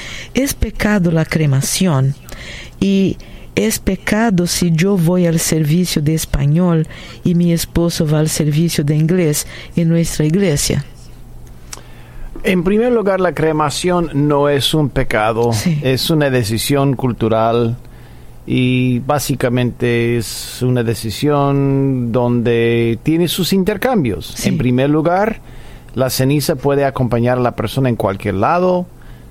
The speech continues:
Speaker 2: Eh, se le puede echar en el mar, en las montañas, en cualquier lugar.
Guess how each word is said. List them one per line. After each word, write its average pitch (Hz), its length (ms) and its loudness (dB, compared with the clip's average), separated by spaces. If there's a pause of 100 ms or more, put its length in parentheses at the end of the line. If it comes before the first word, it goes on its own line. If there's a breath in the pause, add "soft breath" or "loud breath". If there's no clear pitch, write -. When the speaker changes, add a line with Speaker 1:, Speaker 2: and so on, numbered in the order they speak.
(320 loud breath)
Speaker 2:
Eh, 104 260 0
se 113 140 -2
le 107 120 0
puede 120 280 2
echar 139 380 0
en 127 140 2
el 117 140 2
mar, 175 560 2
en 131 80 0
las 104 180 0
montañas, 147 720 0
en 110 80 0
cualquier 101 340 0
lugar. 135 480 2